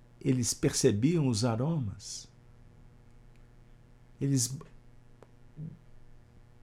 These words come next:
aspiravam, entravam em sintonia e as pétalas desapareciam.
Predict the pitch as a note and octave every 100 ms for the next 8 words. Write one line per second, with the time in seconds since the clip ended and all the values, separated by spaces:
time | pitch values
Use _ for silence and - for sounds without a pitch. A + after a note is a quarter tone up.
0 | - - - - - - - - - -
1 | - - - A#2+ - - C3+ D3+ E3 D#3+
2 | C#3+ D3 D3 C#3+ C3+ C3+ C3+ - - B2+
3 | - C#3 C#3 B2+ C3 A#2+ - A#2+ A2 A#2
4 | G#2+ B2 D3 D3 D3 C3+ C#3+ - - -
5 | - - D3 C3 - - B2 A#2+ B2+ A#2
6 | - - - - - - - A2+ C#3 B2+
7 | C#3 - D3+ C#3+ A#2+ - - D3 D#3+ D3+
8 | A#2+